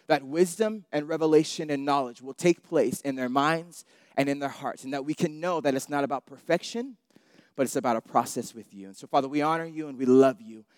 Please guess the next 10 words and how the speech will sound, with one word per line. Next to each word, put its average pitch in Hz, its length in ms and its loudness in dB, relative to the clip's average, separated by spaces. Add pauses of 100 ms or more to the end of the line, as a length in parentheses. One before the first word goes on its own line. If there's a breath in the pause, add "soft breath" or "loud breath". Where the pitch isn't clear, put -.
(180 soft breath)
in 143 180 0
this 151 200 -4
place. 110 420 -10
In 117 80 -20
Jesus' 127 420 -10
name, 117 140 -6
and 117 80 -8
everyone 113 300 -8
said, 117 320 -6 (1000 soft breath)
"Amen." 143 340 -2